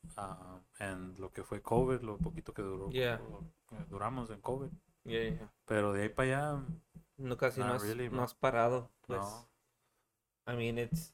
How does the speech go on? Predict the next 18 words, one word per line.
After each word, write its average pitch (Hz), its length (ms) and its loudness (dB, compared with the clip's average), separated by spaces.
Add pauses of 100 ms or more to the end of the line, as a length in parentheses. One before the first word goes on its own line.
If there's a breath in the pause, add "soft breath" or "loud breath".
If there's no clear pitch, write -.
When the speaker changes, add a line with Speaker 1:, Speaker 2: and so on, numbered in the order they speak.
(100)
Speaker 2:
and 120 180 -6
it's, 120 380 -8
uh, 120 480 0 (160)
Speaker 1:
No, 107 100 -6
Speaker 2:
the, 127 200 8
Speaker 1:
porque - 200 -8
Speaker 2:
the 127 120 8
demand, 123 640 4
pues, 120 320 6
de 113 140 4
taroleros 113 960 4 (420)
and 120 180 4
kind 131 200 8
of 117 100 4
drummers 120 380 4
here 123 220 4
is, - 260 0 (240)
it's, - 320 -4